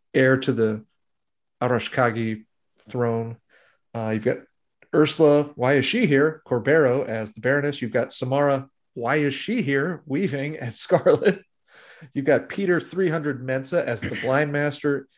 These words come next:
Iko the Raid Uwais as the Hard Master,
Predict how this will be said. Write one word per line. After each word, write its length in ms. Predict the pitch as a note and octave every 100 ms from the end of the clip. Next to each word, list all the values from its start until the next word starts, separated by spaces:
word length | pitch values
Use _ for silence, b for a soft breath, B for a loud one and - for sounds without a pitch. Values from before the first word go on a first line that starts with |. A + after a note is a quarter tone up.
| _ _ _
Iko 420 | G#3+ G#3+ G#3 F3
the 100 | D3+
Raid 420 | C3+ C3+ C3+ C3 -
Uwais 560 | F3+ D3+ B2+ C3+ - -
as 160 | A#2+ G#2+
the 80 | B2+
Hard 300 | E3+ F3+ D#3
Master, 580 | D#3+ D3+ - D3+ D3